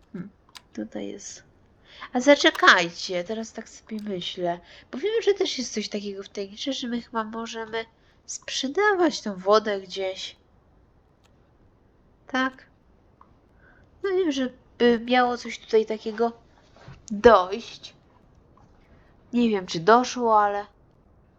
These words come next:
że miało być coś takiego. Jest?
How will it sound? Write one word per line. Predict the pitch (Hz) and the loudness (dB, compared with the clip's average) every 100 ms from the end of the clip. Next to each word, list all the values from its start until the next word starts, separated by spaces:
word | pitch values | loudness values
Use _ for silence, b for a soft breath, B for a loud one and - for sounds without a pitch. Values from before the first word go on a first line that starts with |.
| _ _ _ | _ _ _
że | - - 214 | -16 -10 -6
miało | 220 220 | -2 0
być | 202 170 - - | 0 0 -2 -10
coś | - 185 - | -12 -12 -14
takiego. | 202 196 185 180 185 190 220 233 _ _ _ _ _ _ _ _ b b b b _ - | -14 -12 -12 -10 -8 -6 -6 -8 _ _ _ _ _ _ _ _ b b b b _ 0
Jest? | 262 262 - | 0 0 -6